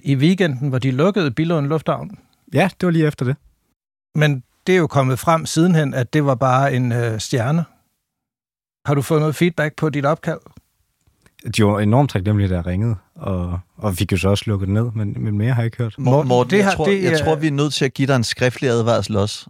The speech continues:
Speaker 1: Det her, det blev din anden skriftlige advarsel, eller var det, startede du med en mundtlig?
Speaker 3: Ja, man starter altid med en mundtlig, og så en, får man en skriftlig bagefter.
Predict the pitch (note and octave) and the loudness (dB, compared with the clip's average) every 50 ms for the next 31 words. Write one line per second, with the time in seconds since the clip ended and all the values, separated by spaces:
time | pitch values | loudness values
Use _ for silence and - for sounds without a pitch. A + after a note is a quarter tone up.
0 | _ - F3 F#3+ G3 F3+ D#3+ D#3+ E3 D#3+ F3 E3 C#3+ D3 D#3 - D3 D3+ D#3+ F3+ | _ 0 2 2 4 2 2 0 0 2 0 0 0 -2 -2 0 2 2 4 4
1 | F#3 E3 - - D#3+ C#3+ - D#3 D3 D3 C#3 D3+ D3+ B2+ B2+ - - C3+ D3+ D#3+ | 2 0 0 -2 -2 -2 0 -2 -2 0 0 0 0 0 0 -2 -6 -8 -4 -2
2 | D#3 D#3 D3+ D3 C#3+ D3+ - - - F#3 - - F3+ F3 F#3 F#3+ F#3+ E3 F3+ F3+ | 0 2 2 0 0 -2 -4 -4 -4 -4 -2 0 2 2 4 4 4 2 2 4
3 | F3+ E3+ E3 D#3+ E3+ F#3 F#3 F#3 - A#2+ B2+ A#2+ - C#3+ C3+ C3+ D3+ D3 C#3+ C3 | 4 2 2 2 2 0 0 0 2 2 2 2 2 2 2 4 4 2 0 0
4 | - - D#3 C#3 C3 B2+ A#2+ A#2 A#2 A#2 A#2+ A#2 B2+ C3+ B2+ - - - - C3+ | -2 -2 0 2 2 2 2 2 2 2 2 0 0 0 0 0 -2 0 2 2
5 | B2+ A#2+ - B2 A#2+ A#2+ B2 - - B2+ B2 A#2+ A2+ A2+ A2+ - - A#2 A2 - | 2 2 2 0 -2 -4 -4 -2 0 0 2 2 2 0 0 0 0 0 0 0
6 | - C3+ A#2+ - A2+ A2 A2 A2 F#2+ - - G2+ | -2 -4 -2 0 0 0 0 -2 -2 -2 -4 -6